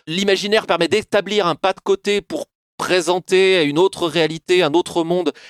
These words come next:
et laisser derrière nous les préjugés culturels. C'est quand même dommage d'en réinvestir et d'en réinsuffler consciemment ou inconsciemment. Donc il y a les deux choses. Quelle est mon intention ? Et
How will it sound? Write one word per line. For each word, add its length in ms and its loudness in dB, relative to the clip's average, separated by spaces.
et 100 -4
laisser 340 -2
derrière 380 2
nous 140 2
les 80 2
préjugés 400 -6
culturels. 500 -2
C'est 120 -6
quand 100 -2
même 160 -2
dommage 600 2
d'en 180 2
réinvestir 920 2
et 80 0
d'en 180 2
réinsuffler 760 -2
consciemment 760 0
ou 180 2
inconsciemment. 600 -4
Donc 120 0
il 40 2
y 20 6
a 20 6
les 80 6
deux 80 0
choses. 220 0
Quelle 140 2
est 40 2
mon 140 2
intention ? 580 0
Et 300 4